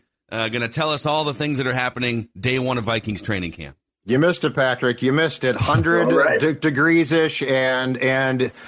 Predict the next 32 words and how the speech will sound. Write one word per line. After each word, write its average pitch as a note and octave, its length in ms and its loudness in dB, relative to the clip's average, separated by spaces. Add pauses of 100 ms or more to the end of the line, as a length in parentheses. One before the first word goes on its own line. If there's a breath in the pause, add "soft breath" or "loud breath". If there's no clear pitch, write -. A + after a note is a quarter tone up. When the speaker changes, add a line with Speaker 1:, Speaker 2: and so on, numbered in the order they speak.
(120)
Speaker 2:
but D#3+ 160 2
we're D#3 140 2
still A#3 260 2
in G3 120 2
shorts G#3+ 540 0
now. G2+ 460 0
Got E3 220 0
helmets G3 440 0
on. A#2 520 0
Speaker 3:
Yes. B2+ 320 2
Speaker 2:
But C3+ 200 0
gone F#3+ 380 4
are A3+ 40 -2
the A3 100 2
days G3+ 440 2
when, D#3+ 240 2
you D#3+ 80 4
know, D3+ 200 2
when C#3+ 180 2
Brad E3 320 2
Childress E3+ 440 2
in C#3 100 -4
two E3 180 2
thousand D3+ 360 0
six - 380 -2 (280 loud breath)
practiced E3 560 0
two-a-days D3+ 540 4
in C#3 100 2
a C3 80 2
driving E3 580 2
rainstorm D#3 800 2
in, D#3 300 2